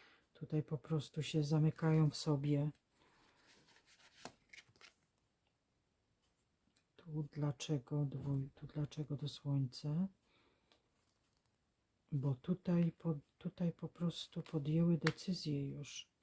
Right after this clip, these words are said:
Tak, tu jakąś decyzję już podejmują i się czują w tej energii pewnie.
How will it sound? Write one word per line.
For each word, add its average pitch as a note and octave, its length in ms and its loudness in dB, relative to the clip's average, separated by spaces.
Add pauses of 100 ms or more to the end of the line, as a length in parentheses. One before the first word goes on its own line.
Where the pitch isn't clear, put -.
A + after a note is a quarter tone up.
(1200)
Tak, C#3 400 -8 (260)
tu E3 160 0
jakąś D#3+ 300 0
decyzję D#3+ 520 0
już D3 140 0
podejmują D3 760 2 (200)
i C3+ 60 -8
się D#3 160 -4
czują E3 400 4 (380)
w - 80 -20
tej D#3+ 180 6
energii D#3 680 4 (2250)
pewnie. C#3 500 6